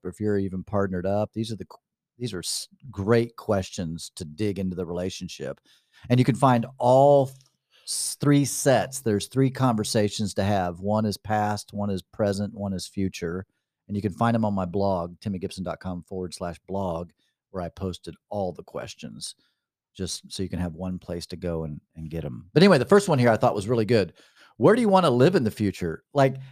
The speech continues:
so we could talk about this in a couple different ways. One, we can answer it like we would actually answer it, like, if,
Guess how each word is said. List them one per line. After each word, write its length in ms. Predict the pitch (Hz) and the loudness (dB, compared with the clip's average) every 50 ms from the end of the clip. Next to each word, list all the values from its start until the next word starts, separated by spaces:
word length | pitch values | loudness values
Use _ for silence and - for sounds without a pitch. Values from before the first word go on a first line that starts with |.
| - _ | -16 _
so 140 | - - 202 | 0 0 2
we 80 | 220 | 4
could 100 | 208 214 | 4 4
talk 140 | - 240 247 | 4 4 4
about 140 | 240 214 185 | 4 4 4
this 140 | 175 170 135 | 4 2 2
in 80 | 156 139 | 0 0
a 40 | |
couple 200 | 139 151 147 139 139 | 2 2 2 4 4
different 220 | 135 131 131 110 | 2 2 2 2
ways. 220 | 113 104 98 98 98 | 2 2 2 2 4
One, 180 | 151 196 214 202 | 4 6 6 4
we 80 | 175 147 | 4 2
can 120 | - 143 | 2 0
answer 380 | 120 135 147 156 156 - - 151 | 0 0 0 0 2 4 4 2
it 80 | 143 - | 4 4
like 200 | 131 127 127 127 | 2 2 2 2
we 100 | 131 127 | 2 2
would 100 | 113 117 | 4 4
actually 400 | 127 131 131 131 135 - 120 104 98 | 2 2 2 0 -2 -4 -4 -2 0
answer 360 | 117 120 120 113 - 120 110 | 0 0 -2 0 0 2 2
it, 140 | 107 104 - | 2 0 -2
like, 220 | 107 101 101 92 | -4 -6 -4 -6
if, 180 | 104 90 - | -8 -10 -10